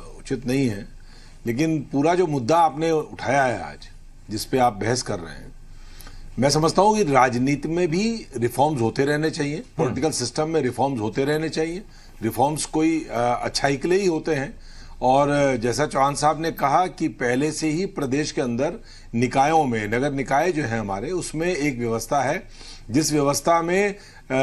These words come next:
Speaker 1: दो बच्चों वाली जो व्यवस्था है, उसमें एक कट ऑफ डेट के बाद अगर किसी का तीसरा बच्चा है तो वो चुनाव नहीं लड़ सकता। ये राज्य के चुनाव के, निकाय चुनाव की नियमावली में उसका नियम है। दूसरा,
Speaker 2: हम्म।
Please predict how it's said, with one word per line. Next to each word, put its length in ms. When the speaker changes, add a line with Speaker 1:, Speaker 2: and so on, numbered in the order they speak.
Speaker 1:
दो 260
बच्चों 300
वाली 200
जो 140
व्यवस्था 460
है, 100
उसमें 420
एक 300
कट 140
ऑफ 260
डेट 240
के 140
बाद 420
अगर 240
किसी 360
का 340
तीसरा 440
बच्चा 320
है 180
तो 140
वो 160
चुनाव 340
नहीं 160
लड़ 120
सकता। 480
ये 160
राज्य 380
के 340
चुनाव 320
के, 400
निकाय 340
चुनाव 320
की 240
नियमावली 580
में 160
उसका 320
नियम 260
है। 200
दूसरा, 460
Speaker 2:
हम्म। 120